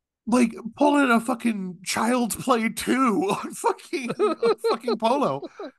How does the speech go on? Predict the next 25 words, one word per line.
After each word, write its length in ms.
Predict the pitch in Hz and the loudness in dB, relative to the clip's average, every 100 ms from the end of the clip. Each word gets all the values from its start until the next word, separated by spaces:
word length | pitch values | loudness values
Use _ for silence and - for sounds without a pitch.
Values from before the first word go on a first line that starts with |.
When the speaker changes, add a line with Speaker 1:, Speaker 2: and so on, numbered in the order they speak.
| _ - | _ -14
Speaker 1:
Like, 320 | 226 202 190 - - | -12 -12 -14 -14 -10
I'm 180 | 214 | -10
Del 220 | 220 196 226 | -8 -8 -8
Mar. 220 | 240 254 | -10 -12
It's 200 | 208 - | -12 -12
just, 360 | - 247 - - - - - - _ | -14 -14 -14 -18 -20 -20 -20 -20 _
it's, 420 | 220 226 - - - _ - - _ | 2 2 0 -8 -10 _ -20 -20 _
it's 300 | 285 262 - | -4 -2 0
so 520 | - - 247 233 220 | 0 2 2 2 2
unnecessary. 1040 | 202 180 180 190 - 190 - 165 135 120 | -2 -2 -2 -2 -2 -4 -2 -2 0 -2
It's 180 | 139 147 | -4 -4
so 300 | - 202 196 | -2 2 2
cruel. 500 | 160 - 185 175 135 | 0 -2 0 0 -2
And 320 | 117 156 156 - | -4 -4 -4 -6
it, 140 | 165 - - | -8 -8 -16
it's 300 | - 147 - - - - | -14 -10 -10 -12 -20 -20
such 300 | - - - | -14 -10 -4
a 80 | 143 | -4
villain 440 | 110 127 226 196 | -2 -2 0 -2
move. 420 | 98 82 - 170 - | -2 -8 -10 -14 -8
Like, 320 | 151 139 120 | -2 0 0
Speaker 2:
Mm-hmm. 360 | 160 127 127 117 - _ _ _ _ | -2 -12 -14 -16 -20 _ _ _ _
Speaker 1:
you've 200 | 143 160 | -2 0
already 440 | 147 180 202 196 180 | 4 4 4 2 -2
won 640 | 143 139 156 139 117 98 | -4 -2 -2 -4 -6 -10